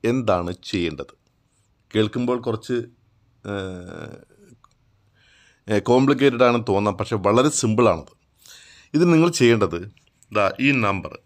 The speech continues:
ഈ നമ്പർ നിങ്ങളുടെ WhatsApp-ിൽ നിങ്ങൾ പേസ്റ്റ് ചെയ്യുക.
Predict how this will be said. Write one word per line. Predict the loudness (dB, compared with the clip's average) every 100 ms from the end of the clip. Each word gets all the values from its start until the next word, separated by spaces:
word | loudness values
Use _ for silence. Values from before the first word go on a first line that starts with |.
| _ _ -20 -20 -20 _ _ _ _ _ -20 -20 -20 -10
ഈ | -6
നമ്പർ | -4 -2
നിങ്ങളുടെ | -4 -4 -6 -6
WhatsApp-ിൽ | -6 -8 -6 -6 -6 -8 -20 _ _
നിങ്ങൾ | -16
പേസ്റ്റ് | -6 -6 -6 -8
ചെയ്യുക. | -12